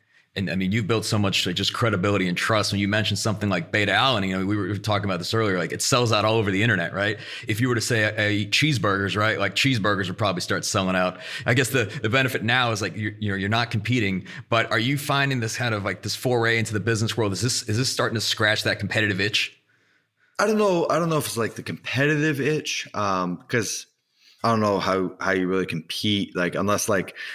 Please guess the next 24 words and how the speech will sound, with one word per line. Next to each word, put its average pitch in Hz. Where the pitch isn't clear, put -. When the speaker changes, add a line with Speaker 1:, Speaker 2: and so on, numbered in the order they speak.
Speaker 2:
multiple 107
companies 107
were 107
all 98
willing 95
to 107
open 104
up 98
our 90
books 113
and 90
show 113
each 113
other, 95
and 92
then 90
there 87
could 98
be 98
some 92
form 92
of 80
competition. 92
But, 85